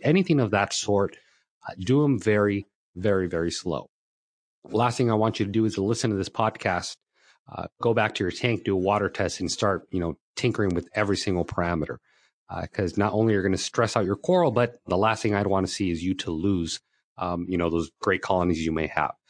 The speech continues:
So without further ado, guys, we're gonna really jump wide, uh, right into it. And really, I, I think a lot of people at the very beginning, when you get started in the hobby,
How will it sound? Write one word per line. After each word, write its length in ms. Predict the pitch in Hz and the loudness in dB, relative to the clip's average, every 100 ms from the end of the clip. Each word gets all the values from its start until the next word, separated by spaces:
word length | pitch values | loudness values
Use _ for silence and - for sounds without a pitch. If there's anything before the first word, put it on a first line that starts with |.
| - - - | -12 -12 -8
So 180 | - 180 | 0 2
without 400 | - 151 180 139 | 2 2 2 0
further 240 | 196 185 | 0 2
ado, 160 | 180 175 | 2 2
guys, 240 | 175 165 | 4 2
we're 80 | 131 | 2
gonna 180 | 131 135 | 2 4
really 360 | 110 143 151 127 | 4 4 4 2
jump 340 | 139 127 - | 0 0 0
wide, 200 | 120 104 - | -2 -2 -4
uh, 100 | 104 | 0
right 280 | 104 127 | 2 2
into 380 | 107 107 - 110 | 2 0 0 0
it. 120 | 110 - _ _ _ _ | 0 -2 _ _ _ _
And 320 | 123 127 127 - _ _ - _ _ _ _ _ | 0 2 0 -4 _ _ -20 _ _ _ _ _
really, 300 | 135 196 208 | 0 2 2
I, 320 | - 151 - | 2 0 0
I 40 | 151 | 0
think 260 | - 196 | 0 0
a 40 | 147 | 0
lot 320 | 120 131 147 | 2 2 0
of 80 | - | -2
people 380 | 135 131 131 | -4 0 0
at 160 | 110 123 | 0 0
the 80 | 117 | 2
very 260 | 131 165 | 2 2
beginning, 400 | 131 104 110 107 | 0 0 2 0
when 100 | 104 | 0
you 80 | 98 | 0
get 140 | 95 101 | -2 -2
started 300 | - 90 90 | -2 -2 -2
in 20 | |
the 80 | 87 | -2
hobby, 400 | 92 87 85 | -2 -2 -2